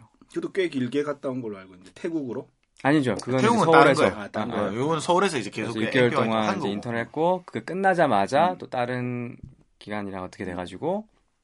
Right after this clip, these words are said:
Speaker 2: 육 개월 동안
Speaker 1: 음.
Speaker 2: 태국에 갔다 왔고요.
Speaker 1: 음.
Speaker 2: 네.
Speaker 3: 어떤 거 같아?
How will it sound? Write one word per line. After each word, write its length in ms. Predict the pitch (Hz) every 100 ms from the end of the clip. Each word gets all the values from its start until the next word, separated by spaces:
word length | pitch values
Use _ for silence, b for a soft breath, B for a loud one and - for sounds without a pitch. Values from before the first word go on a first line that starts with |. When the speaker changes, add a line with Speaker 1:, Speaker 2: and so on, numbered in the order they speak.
| _
Speaker 2:
육 80 | 98
개월 220 | - 104
동안 260 | - 90 85
Speaker 1:
음. 260 | 95 90 80 -
Speaker 2:
태국에 260 | 123 101
갔다 300 | 87 - -
왔고요. 180 | 87 85
Speaker 1:
음. 320 | 87 90 90
Speaker 2:
네. 80 | 92 95 95 90 90 _ _ _ _ _ _ _ _
Speaker 3:
어떤 380 | 113 120 196 226
거 80 | 233
같아? 260 | 233 139